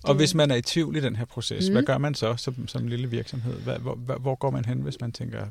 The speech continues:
Speaker 2: Man er i hvert fald velkommen til at ringe til, til Datatilsynet og søge råd hos os. Det vil vi meget gerne prøve at guide, guide igennem reglerne. Der er også rigtig meget information indeholdt på vores hjemmeside, men det kan selvfølgelig være, være lidt stor mundfuld at, at komme igennem det hele, så man kan altid starte med at ringe, og så kan vi hjælpe,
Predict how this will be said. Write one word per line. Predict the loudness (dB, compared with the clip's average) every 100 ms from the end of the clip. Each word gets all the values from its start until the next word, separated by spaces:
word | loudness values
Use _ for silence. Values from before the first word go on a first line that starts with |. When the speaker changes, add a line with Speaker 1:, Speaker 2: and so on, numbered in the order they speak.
| -8 0
Speaker 2:
Man | 4
er | 6
i |
hvert | 6 6
fald | 4
velkommen | 6 4 4 0 2
til | 2
at | 2 4
ringe | 4 4 4
til, | 6 6 6
til | 4 6
Datatilsynet | 6 4 0 0 2 2
og | 2
søge | 4 4
råd | 6 6
hos | 4 2
os. | 4 4 2 -2 0
Det |
vil | 2
vi |
meget | 2 0 2
gerne | 2 2 0 0
prøve | 0 0
at | 0
guide, | -2 -2 -4 -6
guide | -2 -2 -2
igennem | 0 2 2
reglerne. | 0 0 2 2 0 -6 2
Der | 4
er |
også | 4 2
rigtig | -2 0
meget | -2
information | -2 -2 -2 -2 0
indeholdt | 0 0 -2
på | -2
vores | 0 2
hjemmeside, | 2 2 2 0
men | 2
det | 0
kan | -2
selvfølgelig | 0 0 2
være, | 2 0 0
være | -2
lidt | -2 -4 -8
stor | -4 0
mundfuld | 0 0 -2 -4 -2
at, | -4 -6 -8 -10
at | -4
komme | -2 0
igennem | 0
det | 0
hele, | 2 4 2
så | 2 -2 0 -2 -6 -10 -18 _ _ _ -20 -14 -4
man | 0
kan | 2
altid | 0
starte | -2 -2 -2
med | -4
at | -2
ringe, | -2 0 -2 -4
og |
så | -6 -6
kan | -2
vi | 0
hjælpe, | 0 -2